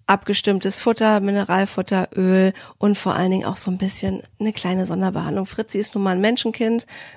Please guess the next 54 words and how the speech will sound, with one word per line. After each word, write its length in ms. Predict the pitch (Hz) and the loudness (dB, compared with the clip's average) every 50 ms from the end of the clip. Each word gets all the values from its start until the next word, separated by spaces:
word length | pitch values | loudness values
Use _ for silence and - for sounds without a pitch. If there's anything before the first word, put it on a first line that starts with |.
| _ | _
<laughs> 840 | - 220 - - - 285 - - - - - - - - - _ - | -2 -2 0 4 4 4 4 2 -8 -16 -16 -16 -18 -20 -18 _ 2
und, 420 | 190 208 202 202 202 196 - - - | 4 6 6 6 4 2 -2 -4 0
ähm, 320 | 190 190 190 190 185 190 | 2 2 2 2 2 0
sie 160 | 202 - 190 180 | 0 -2 2 2
wird 100 | 190 196 | 2 2
jetzt 140 | 196 190 | 2 0
einmal 220 | - - 185 190 190 | 0 -2 0 0 0
am 60 | 190 | 0
Tag 220 | - 185 190 - | -2 -4 -6 -6
geputzt, 440 | - - 190 - - 202 - - - | -8 -8 -8 -4 -4 -4 -4 -2 -4
lieb 180 | 196 185 - - | -4 -6 -6 -4
gehabt 340 | - 190 190 180 - - _ | -4 -4 -4 -4 -6 -6 _
und 260 | - 190 190 - - | -2 -2 -2 -4 -6
alleine 420 | - 190 185 180 180 185 190 190 | -6 -4 -2 -2 -2 0 -2 -2
gefüttert. 560 | 190 185 190 - - 190 - - 190 185 180 | -2 -4 -8 -4 -6 -4 0 0 0 0 0
Und 240 | - - 185 185 185 - - - - - - - - _ _ _ | 0 -2 -2 -2 -2 -6 -12 -14 -14 -14 -16 -18 -20 _ _ _
ich 180 | - 208 - - | -2 -2 2 2
bin 140 | 220 208 | 4 6
mir 160 | 214 202 196 190 | 6 6 4 4
ganz 340 | - 190 208 240 262 - | 4 4 4 4 4 2
sicher, 280 | - 226 220 - 226 214 | 0 0 2 4 4 4
also 140 | - 180 190 | 4 2 0
ich 80 | - | -2
guck 180 | - - 247 - | 0 -2 -2 0
sie 120 | - 226 | 2 2
mir 140 | 214 214 202 | 2 2 2
in 100 | 196 196 | 2 0
zwei, 160 | - - 202 | 0 -2 0
drei 160 | 202 202 202 196 | 2 2 2 2
Wochen 240 | 196 208 202 196 | 0 0 0 -2
wieder 180 | 190 190 190 190 | 0 0 0 0
an. 220 | 185 - 220 - | 0 0 0 0
Ich 140 | - - - - _ _ _ - | 0 -4 -8 -12 _ _ _ -10
kann 180 | - - 190 202 | -4 0 2 2
ja 80 | 196 | 4
nun 120 | 190 180 185 | 4 4 2
mal 120 | 180 165 | 2 2
nicht 160 | 165 185 - | 0 -2 -2
einfach 200 | - 196 - 185 | -6 -6 -6 -4
jetzt 320 | 196 180 - - - - - | -6 0 0 0 0 0 -2
ständig 320 | - - - 190 196 190 | -2 0 2 2 2 2
dahin 240 | - 175 180 190 202 | 2 0 2 2 2
fahren. 220 | - - 202 196 165 | 2 2 0 0 0
Ich 100 | - - | -2 -4
habe 140 | - - | -4 -2
ja 60 | - - | -2 -4
auch 80 | 196 | -4
hier 160 | - - 190 | -4 -4 -2
irgendwie 220 | - - 190 180 190 | -2 0 -2 -2 -2
Verantwortung 520 | - - - - 190 208 185 185 - 185 | -2 -2 -2 -2 -2 0 -2 -2 -2 -4
und 120 | 175 175 190 | -6 -4 -2
Sachen 240 | 196 202 208 190 | -2 -2 -2 -2
zu 100 | - - | -4 -6
tun. 180 | - - 208 202 | -2 -2 -2 -2